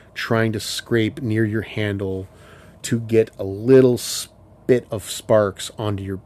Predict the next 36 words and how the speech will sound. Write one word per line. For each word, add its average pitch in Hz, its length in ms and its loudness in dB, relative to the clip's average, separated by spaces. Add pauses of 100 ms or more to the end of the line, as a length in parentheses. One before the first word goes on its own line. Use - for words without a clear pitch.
(140)
onto 101 180 -6
your 98 80 -12
kindling. 92 460 -8 (640)
You 120 220 0
should 214 340 2
be 131 160 6
able 113 160 2
to 104 80 -2
stand 120 580 -4 (140)
up 117 320 -4
and 98 240 -6
shower 123 760 0
your 101 180 -4
sparks - 520 -8
down 101 600 -4 (100)
onto 98 300 -10
your 95 80 -12
kindling. 90 400 -14 (1200)
Do - 80 -6
you 120 40 2
know 135 120 6
how 143 120 4
to 143 100 4
do 120 180 0
that 127 260 2
best 123 440 -6 (160)
with 107 280 -2
any 113 240 0
knife? 131 540 -2 (1200)
Out 123 220 -2
near 120 160 -2
the 110 80 -8
tip - 300 -4
of 110 60 -4
the 104 80 -4
blade 95 440 -4